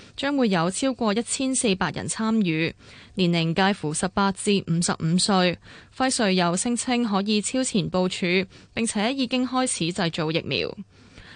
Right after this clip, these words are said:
莫德納亦部署一項臨床試驗，專門針對 Omicron 疫苗加強劑嘅安全同有效性。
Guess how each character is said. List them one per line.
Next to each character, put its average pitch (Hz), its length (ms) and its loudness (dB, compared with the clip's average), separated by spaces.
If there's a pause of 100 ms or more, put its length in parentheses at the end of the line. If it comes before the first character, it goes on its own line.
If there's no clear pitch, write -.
莫 185 120 2
德 233 140 0
納 170 300 2 (100)
亦 175 120 0 (120)
部 180 180 0
署 180 200 -4
一 170 100 0
項 208 380 0
臨 165 160 0
床 165 240 -2
試 208 160 -2
驗， 190 400 2 (320)
專 302 140 0
門 202 220 2
針 254 280 0
對 208 220 2
Omicron 180 720 -2
疫 - 80 -2
苗 156 200 -2
加 220 180 0
強 180 260 -4
劑 220 220 0
嘅 190 300 0
安 240 160 2
全 160 280 -4
同 143 300 -4
有 151 180 -4
效 165 220 0
性。 165 340 0